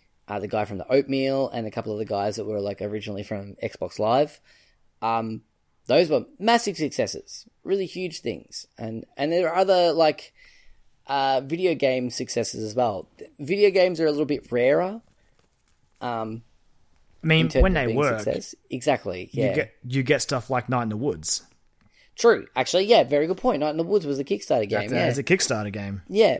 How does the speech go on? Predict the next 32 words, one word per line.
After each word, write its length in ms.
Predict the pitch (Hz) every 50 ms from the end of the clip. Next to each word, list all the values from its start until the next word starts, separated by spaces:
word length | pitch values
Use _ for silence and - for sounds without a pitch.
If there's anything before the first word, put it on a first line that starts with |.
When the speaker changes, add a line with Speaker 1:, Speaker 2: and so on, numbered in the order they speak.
| - -
Speaker 1:
but 120 | - 165
then 160 | 170 202 196 190
there, 240 | 185 180 180 170 170
for 140 | - 185 190
every 220 | 196 190 175 175
Night 120 | 165 156
in 60 | 143 143
the 60 | 143
Woods, 400 | 135 147 151 151 135 - - -
there's, 320 | - 131 131 131 123 123
like, 280 | 127 120 123 120 - -
you 40 | 131
know, 120 | 123 110 110
two 180 | - - 135
or 100 | 127 123
three 380 | 120 - 120 117 110 110 110 107
Mighty 280 | 107 113 110 113 113 110
Number 200 | 110 104 107 107
Nines 520 | 117 135 139 143 139 139 139 139 135 - -
or 420 | - 104 104 101 101 101 101 101 - _ - _ _ _ _ _ -
ukuleles, 1040 | 113 107 - 98 92 113 139 151 156 160 160 156 156 156 156 143 - - - - _ _ _ _ _ _ -
uh, 280 | 104 104 98 101 104 - -
which 280 | - 123 - - - -
just 200 | 160 160 - -
sort 120 | 180 175
of 60 | 165 131
Speaker 2:
But 60 | 139
then 80 | 143 139
there's 120 | 139 139
also 600 | 151 143 - 156 143 135 135 131 131 127 127 127 131 135 - _ _
Hollow 260 | - - 190 190 151 117
Knight. 240 | 107 95 92 85